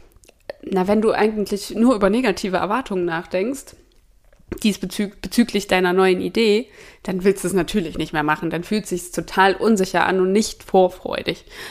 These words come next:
Aber wenn dein erster Impuls war, „Ja, geil“, dann vergiss dieses Gefühl nicht, <laughs> wenn dann die restlichen Gedanken wieder dazukommen. Und probier's einfach aus. Ich bin mir ganz sicher, es sind keine Dinge,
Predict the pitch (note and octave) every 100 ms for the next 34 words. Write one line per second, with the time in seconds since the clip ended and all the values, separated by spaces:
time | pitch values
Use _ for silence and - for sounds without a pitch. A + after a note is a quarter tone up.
0 | - - G3+ G3 G3 F3+ F3+ C4+ - C#4+
1 | A3+ A3 B3 B3+ - F3 - E3+ - -
2 | G3 G#3 G#3 G3 - - - - - F3
3 | G3 F3+ F#3+ G3+ G#3+ - - _ _ _
4 | _ _ _ _ - - - - A3 A#3+
5 | G#3+ - G3 F#3 F3 - F#3 - D#3 D3+
6 | A3+ - D#4+ - E4+ - F#4 - G4 B3
7 | - A#3 B3+ G3 G3+ A#3 D#4 - - G#3
8 | G3 F#3+ - F#3+ F#3+ F#3+ F3 F3 F#3 F#3
9 | F3 E3+ E3+ - F#3+ - E3+ F#3 G3 -
10 | - - - - - - - _ G#3 G3+
11 | F#3+ - A3 G3 F3 F3+ F3+ - D#3 D#3+
12 | - - G3+ G3 F#3+ A3 A3+ G3 G3+ G3
13 | F#3+ - F#3+ F#3+ - G3 A3 A3+ G3 G3
14 | G3+